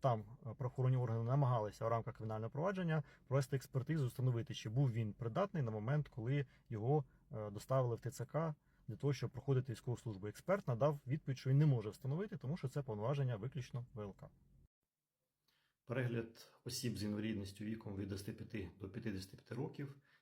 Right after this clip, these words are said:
які отримали її після двадцять четвертого другого двадцять другого року, це фейк чи десь конкретно прописано.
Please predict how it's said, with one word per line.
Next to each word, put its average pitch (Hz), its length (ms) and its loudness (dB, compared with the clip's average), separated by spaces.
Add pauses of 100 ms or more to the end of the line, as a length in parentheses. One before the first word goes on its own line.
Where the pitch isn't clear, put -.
які 127 180 -10
отримали 110 500 -2
її 95 120 -2
після 101 360 -8
двадцять 95 200 -8
четвертого 104 420 -8
другого 95 300 -4
двадцять 92 220 -6
другого 95 220 -2
року, 143 380 -4 (340)
це 120 140 -6
фейк 139 260 0
чи 120 120 -4
десь 120 180 -2
конкретно 107 420 -6
прописано. 95 580 -10